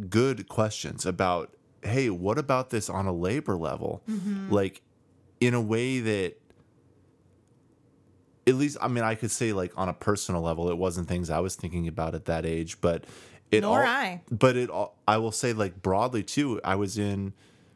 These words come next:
Speaker 1: you know, like, some, a lot of entry-level publishing groups,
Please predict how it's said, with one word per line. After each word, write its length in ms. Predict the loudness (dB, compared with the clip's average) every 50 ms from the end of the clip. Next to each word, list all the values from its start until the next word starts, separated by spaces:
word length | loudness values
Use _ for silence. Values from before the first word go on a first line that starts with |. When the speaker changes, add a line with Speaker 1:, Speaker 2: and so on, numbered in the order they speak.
| _ _ _ _ _ _ _ _ _ _ _ _ _
Speaker 1:
you 120 | 0 0
know, 200 | 2 2 0 -2 -2
like, 200 | 0 -2 -2 -2
some, 160 | -2 -4 -2
a 60 | 0 0
lot 180 | 0 0 0
of 100 | 0 -2
entry-level 800 | -4 -4 -6 -4 -2 0 0 0 0 0 -2 -2 -2 -4 -6 -8 -4
publishing 640 | 0 0 2 2 0 -2 -2 -2 -2 0 0 -2 -2
groups, 580 | 0 2 2 2 2 0 -2 -2 -2 -2 -4